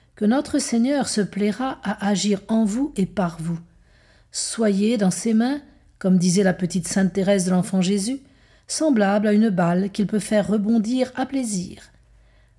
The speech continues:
Vingt-cinq mars mille neuf cent trente-deux. Portez partout notre Seigneur avec vous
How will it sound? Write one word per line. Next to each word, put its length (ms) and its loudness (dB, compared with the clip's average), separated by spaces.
Vingt-cinq 500 0
mars 240 -2
mille 120 0
neuf 80 -2
cent 160 -4
trente-deux. 420 -2
Portez 380 2
partout 420 -2
notre 300 0
Seigneur 400 0
avec 200 0
vous 280 -2